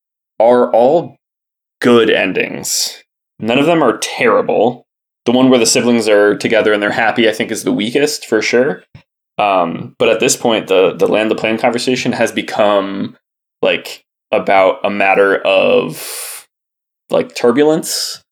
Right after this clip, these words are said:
Like, is it gonna be a bumpy landing or is it gonna be a soft landing? 'Cause they're gonna la-, I, I'm, I'm confident they're gonna land it. I'm, I'm very much looking forward,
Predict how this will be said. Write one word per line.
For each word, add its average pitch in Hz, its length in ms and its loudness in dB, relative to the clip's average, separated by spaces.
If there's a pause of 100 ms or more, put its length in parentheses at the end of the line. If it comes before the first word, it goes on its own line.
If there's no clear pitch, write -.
(360)
Like, - 180 -4
is 113 140 0
it 110 60 -4
gonna 107 160 0
be 104 100 2
a 98 60 2
bumpy 117 280 0
landing 139 340 2
or 104 100 4
is 101 100 0
it 104 60 -6
gonna 98 180 -2
be 92 340 0
a - 80 2
soft - 380 0
landing? - 480 -4
'Cause - 300 -4
they're 107 160 -2
gonna 127 160 2
la-, 107 60 2
I, 104 360 2
I'm, 120 220 0
I'm - 100 -2
confident 131 300 -2
they're 110 100 0
gonna 98 140 2
land 76 220 0
it. 76 100 2
I'm, 95 360 -2
I'm 104 140 -2
very 101 160 2
much 98 200 -6
looking - 160 -14
forward, 92 400 0